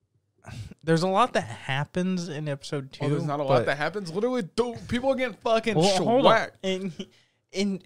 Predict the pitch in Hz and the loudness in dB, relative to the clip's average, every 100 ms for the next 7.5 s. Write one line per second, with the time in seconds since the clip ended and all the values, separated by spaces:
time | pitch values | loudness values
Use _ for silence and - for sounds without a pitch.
0 | - 190 226 247 226 - - 185 175 - | -6 -2 0 2 2 0 -4 0 0 2
1 | 156 156 127 131 107 98 - _ 165 190 | 0 0 0 0 0 -4 -16 _ -2 2
2 | 190 180 160 135 87 107 - - - 120 | 4 4 4 2 0 -4 -6 -16 -10 -8
3 | 120 143 151 143 127 120 107 95 - _ | -4 -2 0 0 -2 0 -2 -2 -12 _
4 | _ _ - 131 131 131 120 110 110 - | _ _ -4 -2 2 2 4 2 -2 -6
5 | - 110 107 101 104 101 98 95 101 95 | -4 -2 -2 -2 -2 2 2 0 -2 -2
6 | 95 110 104 104 98 92 101 95 90 85 | -2 -4 -6 -4 -2 -4 -6 -8 -8 -6
7 | 92 90 87 87 82 | -4 -2 -2 -4 -8